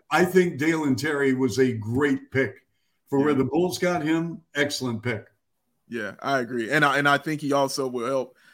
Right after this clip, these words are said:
Speaker 2: lighten that fire under, uh, Patrick Williams, who I
Speaker 1: Yeah.
Speaker 2: expect to have, you know, really a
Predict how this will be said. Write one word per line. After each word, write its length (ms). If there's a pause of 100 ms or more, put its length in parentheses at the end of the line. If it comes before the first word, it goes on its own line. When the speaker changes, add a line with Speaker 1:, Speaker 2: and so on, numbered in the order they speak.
(120)
Speaker 2:
lighten 240
that 160
fire 300
under, 420
uh, 180
Patrick 400
Williams, 400
who 160
I 160
Speaker 1:
Yeah. 120
Speaker 2:
expect 300
to 60
have, 300 (380)
you 100
know, 120
really 340
a 260